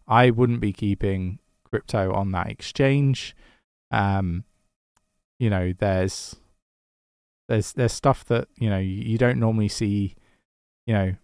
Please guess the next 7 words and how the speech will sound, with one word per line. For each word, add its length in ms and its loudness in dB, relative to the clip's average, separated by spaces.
the 140 4
executives 760 -4
leaving 580 0
unless, 420 -4
you 140 -2
know, 260 -2
um, 540 -2